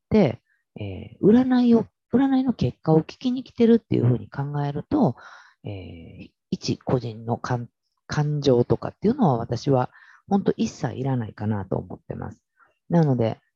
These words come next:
まずは今、今の自分が本当にこう相談者さんと話するときに、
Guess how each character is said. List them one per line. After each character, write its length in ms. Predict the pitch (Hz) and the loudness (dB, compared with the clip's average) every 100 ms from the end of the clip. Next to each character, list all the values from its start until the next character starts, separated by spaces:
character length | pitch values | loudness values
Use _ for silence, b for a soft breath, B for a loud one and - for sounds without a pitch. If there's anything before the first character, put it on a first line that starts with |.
| - | 0
ま 180 | 269 | 2
ず 100 | 285 | 6
は 160 | 190 139 | 6 4
今、 360 | - 147 160 - - | 0 -2 0 -2 -4
今 220 | 170 208 | 0 2
の 120 | 180 | 2
自 180 | 131 139 | -2 -4
分 260 | 156 165 190 | -6 -6 -4
が 260 | 262 147 - b b | -2 -2 -4 b b
本 200 | - 285 | -4 -4
当 140 | 294 277 | 0 0
に 160 | 269 | 0
こ 380 | - 233 220 233 | 2 6 6 6
う 60 | 240 | 2
相 200 | - 214 | 2 2
談 180 | 208 180 | 4 2
者 140 | 151 | 0
さ 160 | 131 120 | 0 -4
ん 40 | |
と 100 | 123 | -4
話 340 | 127 139 110 | -4 -4 -4
す 140 | - 135 | -2 -2
る 80 | 127 | 0
と 120 | 127 | -2
き 160 | - 143 | -2 -4
に、 380 | 196 196 113 | -2 -2 -2